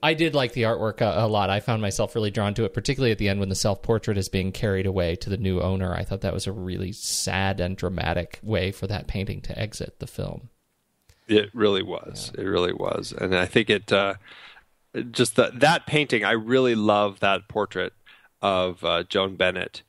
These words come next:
Speaker 2: in this film. I think it's, it's haunting. It, uh,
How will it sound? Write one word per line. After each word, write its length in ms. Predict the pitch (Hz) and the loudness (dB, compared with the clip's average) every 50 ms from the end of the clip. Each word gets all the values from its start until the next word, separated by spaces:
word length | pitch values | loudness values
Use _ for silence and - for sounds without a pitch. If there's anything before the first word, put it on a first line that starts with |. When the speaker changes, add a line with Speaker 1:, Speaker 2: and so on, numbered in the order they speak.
| _ _ - | _ _ -6
Speaker 2:
in 140 | 113 107 98 | -4 -4 0
this 220 | 95 95 87 - - | 0 0 0 0 -2
film. 240 | - 95 90 87 - | 0 0 -2 0 -2
I 80 | - 92 | -4 -6
think 240 | - - 104 95 - | -2 -2 -2 0 0
it's, 260 | 98 92 - - - | -4 -4 -4 -6 -4
it's 260 | - 110 104 - - - | 0 -2 0 0 -2 -8
haunting. 800 | - - - - 131 117 120 117 - - 123 123 123 135 143 _ - - - - - - _ - | -8 -12 -6 0 2 2 2 2 2 0 0 0 0 -4 -12 _ -16 -20 -20 -20 -20 -16 _ 2
It, 340 | 113 113 107 - - - 117 | 4 4 4 2 0 2 4
uh, 260 | 110 101 98 98 | 4 4 4 2